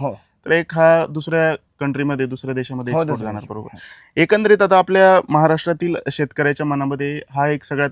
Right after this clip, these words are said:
Speaker 2: महत्त्वाचा प्रश्न असतो की एक्सपोर्ट क्वालिटी होण्यासाठी माल नेमकं कसा पाहिजे?
Speaker 1: माल म्हणजे कसं की आपण ज्या वेळेस एन होतो,
Speaker 2: हम्म.
Speaker 1: ज्या वेळेस एन झाल्यानंतर आपण आपल्या घडाची जी आपण आठ नऊ पर्या-, पर्यंतच फण्या ठेवायला पाहिजे.
Speaker 2: बरोबर,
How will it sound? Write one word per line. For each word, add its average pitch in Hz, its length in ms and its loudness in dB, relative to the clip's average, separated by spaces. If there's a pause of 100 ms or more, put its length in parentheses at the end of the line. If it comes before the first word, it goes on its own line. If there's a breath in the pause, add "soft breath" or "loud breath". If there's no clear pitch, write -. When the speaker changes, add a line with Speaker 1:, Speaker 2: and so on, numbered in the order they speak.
(100)
Speaker 2:
महत्त्वाचा 135 460 -4
प्रश्न 135 320 -8
असतो - 260 -18 (500 soft breath)
की - 160 -6
एक्सपोर्ट 180 400 -2 (120)
क्वालिटी 170 320 0
होण्यासाठी 143 600 -6 (100)
माल 156 320 2
नेमकं 180 240 -8
कसा 160 260 -10
पाहिजे? 117 340 -8 (580 soft breath)
Speaker 1:
माल 165 340 -2
म्हणजे 190 320 -4
कसं 165 240 -4
की 160 200 -8 (100)
आपण 175 320 -4
ज्या 170 120 2
वेळेस 175 220 -2
एन 175 180 -6
होतो, 160 320 -4 (420)
Speaker 2:
हम्म. 120 160 -6
Speaker 1:
ज्या 156 120 0
वेळेस 175 200 -4
एन 170 220 -6
झाल्यानंतर 165 540 -4
आपण 170 480 -6
आपल्या 160 300 -4
घडाची 160 800 -4
जी 170 220 -8 (120)
आपण 160 380 -8
आठ 156 200 -4
नऊ 160 220 -6
पर्या-, 160 360 0
पर्यंतच 156 420 -4 (100)
फण्या 160 160 -4
ठेवायला 139 260 -6
पाहिजे. 110 280 -10 (220)
Speaker 2:
बरोबर, 113 340 0